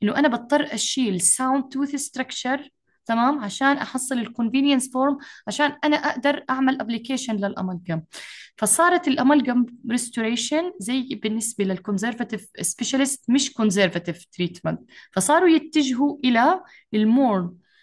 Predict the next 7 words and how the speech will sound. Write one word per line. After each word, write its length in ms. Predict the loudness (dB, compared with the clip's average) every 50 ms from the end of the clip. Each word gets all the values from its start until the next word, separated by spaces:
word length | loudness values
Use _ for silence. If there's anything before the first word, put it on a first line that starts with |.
| _ _ _ _ _ _ -8
آه، 340 | -6 -4 -4 -4 -2 -2
modern 480 | 0 0 0 2 2 2 0 0 -2 -4 -12 _ _ _ -6 -6
material 480 | -6 -4 -2 0 2 2 2 2 2 0
زي 540 | 0 -2 0 0 2 2 2 0 -2 -6 _ _ _ _ _ _ _ _ _ _ -10
الكومبوزيت 720 | -8 -8 -4 -2 -2 -2 -2 -2 -4 -4 -4 -4 -4 -4
والجلاس 440 | -6 -4 -2 -2 -2 -2 -2 -2 -2 -2
اينومر. 420 | -2 0 0 0 0 -2 -2 -4